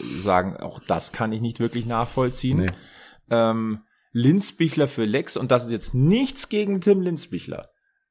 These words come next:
Speaker 1: Überhaupt nicht. Aber da hätte ich mir gedacht, äh, vielleicht zusätzlich auf den Platz bringen und, weil ob, wenn du dann drei eins verlierst, pf, okay.
Speaker 2: Ja.
Speaker 1: Aber das war in der sechsundsiebzigsten Minute, äh, verstehe ich auch nicht so ganz.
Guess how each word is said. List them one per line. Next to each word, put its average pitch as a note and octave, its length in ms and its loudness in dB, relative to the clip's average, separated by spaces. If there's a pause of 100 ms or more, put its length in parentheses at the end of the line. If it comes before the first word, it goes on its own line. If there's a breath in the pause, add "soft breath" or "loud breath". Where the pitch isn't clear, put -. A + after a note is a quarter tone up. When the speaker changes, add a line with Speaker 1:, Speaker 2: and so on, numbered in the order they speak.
(200)
Speaker 1:
Überhaupt E3 520 2
nicht. - 300 -12
Aber G2 300 2
da F#2+ 300 4
hätte C3+ 180 0
ich C3+ 100 -2
mir C3+ 180 0
gedacht, B2 440 0
äh, A#2 240 0
vielleicht A#2 380 -2
zusätzlich G2+ 680 -2
auf F#2 140 -8
den F2 100 -10
Platz F#2+ 240 -4
bringen F#2+ 280 -6
und, F#2 380 -10
weil F2+ 160 0
ob, F#2 140 0
wenn G2 100 -2
du G2 60 2
dann G#2 140 0
drei G#2+ 160 4
eins G#2+ 140 0
verlierst, A2 420 -2
pf, - 120 -18
okay. A2 400 0 (420 soft breath)
Speaker 2:
Ja. F#2+ 220 -4
Speaker 1:
Aber G2 160 0
das G2+ 100 0
war G#2 80 2
in G2+ 40 2
der G2 60 2
sechsundsiebzigsten A2 600 0
Minute, A2+ 360 2
äh, - 260 -6 (800)
verstehe A2+ 280 0
ich - 180 -4
auch G#2 180 4
nicht A#2+ 160 -2
so A#2+ 100 -2
ganz. A#2 300 -2